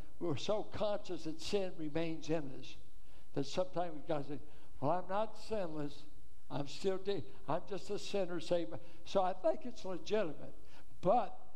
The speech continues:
in our minds, we need to switch over here to Romans six. Is this who God sees you as now, or does he see you united to a victorious Christ? And so instead of maybe wallowing,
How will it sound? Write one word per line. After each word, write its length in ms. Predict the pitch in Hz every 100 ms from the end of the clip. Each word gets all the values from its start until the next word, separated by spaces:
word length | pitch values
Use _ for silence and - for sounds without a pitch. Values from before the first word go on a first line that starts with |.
| -
in 140 | 151
our 160 | 202 240
minds, 440 | 202 240 214 165 170
we 80 |
need 220 | 196 214 196
to 80 |
switch 500 | 165 - 202 196 -
over 220 | 202 180 151
here 300 | 143 196 160
to 120 | 147
Romans 500 | 147 175 175 143 -
six. 320 | - 202 - - - - -
Is 180 | 151 147
this 220 | 277 -
who 220 | 302 262
God 400 | - 214 226 220 - -
sees 260 | 226 214
you 160 | 185 151
as 160 | 139 131 147
now, 380 | 135 131 131 123 - - -
or 120 | 151
does 240 | 220 196
he 80 | 180
see 440 | - - 214 170 -
you 120 | 175
united 500 | 160 156 190 165 160 -
to 120 | 147
a 40 | 143
victorious 800 | 170 160 - 160 143 127 113 -
Christ? 560 | - 165 165 - - - - - - - - -
And 140 | 143
so 300 | 139 175 147 - -
instead 460 | 156 - - 233 240
of 80 | 175 185
maybe 320 | 202 185 165
wallowing, 880 | 160 160 226 226 220 185 151 139